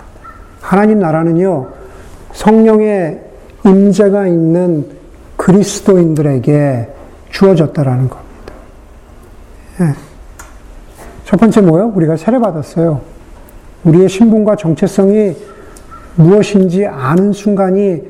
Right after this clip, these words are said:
성령의 세례의 순간입니다. 두 번째 뭐라고요? 우리의 신분과 소명을 확인하는 곳은 광야, 들짐승들, 그 한가운데입니다. 그러나 거기서 끝나지 않고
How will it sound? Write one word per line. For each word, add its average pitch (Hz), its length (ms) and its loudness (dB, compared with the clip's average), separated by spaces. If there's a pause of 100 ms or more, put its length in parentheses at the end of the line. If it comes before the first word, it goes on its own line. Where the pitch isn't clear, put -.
(140)
성령의 196 560 2
세례의 180 340 -2
순간입니다. 139 720 -4 (460)
두 156 100 2
번째 170 240 0
뭐라고요? 160 440 -2 (880)
우리의 170 560 2 (340)
신분과 196 840 0
소명을 190 680 -2
확인하는 185 400 0
곳은 147 440 0 (340)
광야, 147 460 0 (480)
들짐승들, 147 880 0
그 - 140 0
한가운데입니다. 156 960 -2 (560)
그러나 156 300 2
거기서 151 380 -2
끝나지 214 400 -2
않고 156 440 -4